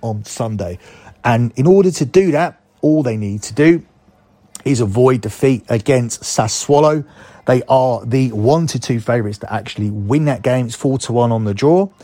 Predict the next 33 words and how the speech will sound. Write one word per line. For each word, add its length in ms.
and 200
it's 140
six 260
to 80
one 240
on 260
Sassuolo. 760
Sassuolo's 460
motivation 880
may 160
be 120
questioned, 480
but 100
I 40
think 200
they 80
wanna 240
go, 180
they're 120
gonna 160
wanna 180
finish 320
strong 300
in 100
front 240
of 60
their 140
home 360
supporters. 720
In 220
addition 800
to 120
that, 320